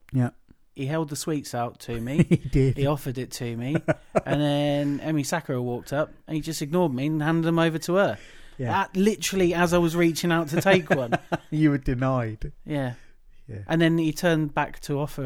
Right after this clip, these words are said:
Speaker 2: it to me again. I was like, "Just forget it, mate."
Speaker 1: Yeah, I want a biscuit now.
Speaker 2: Yeah.
Speaker 1: I want an
Speaker 2: Go
Speaker 1: orangey
Speaker 2: away.
Speaker 1: biscuit.
Speaker 2: Go away.
Speaker 1: Yeah.
Speaker 2: I mean, I like Emi Sakura as well, but I would have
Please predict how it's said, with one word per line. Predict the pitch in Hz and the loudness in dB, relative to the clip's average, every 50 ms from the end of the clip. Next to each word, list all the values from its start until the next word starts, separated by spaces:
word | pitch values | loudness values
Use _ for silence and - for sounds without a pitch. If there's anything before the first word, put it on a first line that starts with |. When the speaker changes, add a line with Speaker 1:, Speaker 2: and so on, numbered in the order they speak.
| 127 | -4
Speaker 2:
it | 127 127 - - - | -4 -6 -8 -10 -10
to | - 139 127 | -8 -6 -4
me | 123 127 123 | -4 -4 -6
again. | 127 131 135 135 | -6 -6 -6 -6
I | 143 | -6
was | 143 131 | -8 -8
like, | 147 - _ _ - - _ _ _ _ _ | -10 -14 _ _ -20 -20 _ _ _ _ _
"Just | - - - | -20 -18 -12
forget | - 127 127 131 156 | -12 -8 -6 -6 -6
it, | - - | -6 -8
mate." | 117 135 131 - _ _ _ _ - | -10 -12 -12 -14 _ _ _ _ -10
Speaker 1:
Yeah, | 131 117 | -8 -8
I | 110 | -6
want | 113 110 | -6 -8
a | 107 | -6
biscuit | 95 123 - - - 90 | -6 -8 -8 -8 -12 -12
now. | 85 98 120 117 _ _ _ | -10 -12 -12 -12 _ _ _
Speaker 2:
Yeah. | - 131 131 127 - - - | -12 -12 -12 -12 -14 -18 -12
Speaker 1:
I | - | -10
want | 113 104 101 | -10 -8 -8
an | 101 | -8
Speaker 2:
Go | 104 | -6
Speaker 1:
orangey | 110 120 123 127 139 139 | -4 -2 0 0 2 2
Speaker 2:
away. | 135 127 131 139 | 2 0 0 0
Speaker 1:
biscuit. | 120 107 - - - - 104 117 _ - - - _ - - _ | -2 -4 -6 -12 -10 -10 -10 -10 _ -14 -20 -20 _ -20 -14 _
Speaker 2:
Go | - 156 147 143 | -4 -4 -4 -4
away. | 143 151 160 160 - - _ - _ _ _ _ | -4 -6 -8 -10 -14 -20 _ -20 _ _ _ _
Speaker 1:
Yeah. | 117 98 98 - _ _ - - | -14 -14 -14 -14 _ _ -12 -4
Speaker 2:
I | 151 | 0
mean, | 151 147 147 | 2 2 4
I | 160 170 | 4 4
like | 160 147 135 - | 2 2 0 -2
Emi | - 135 127 123 | -4 -4 -4 -4
Sakura | - - 135 123 127 - 135 131 | -6 -8 -10 -10 -8 -8 -8 -6
as | 135 131 139 | -6 -6 -4
well, | 160 170 151 | -4 -4 -4
but | 131 127 - | -4 -6 -8
I | - 127 | -6 -6
would | 135 131 131 131 127 | -6 -4 -6 -6 -6
have | 127 120 120 131 | -8 -10 -12 -16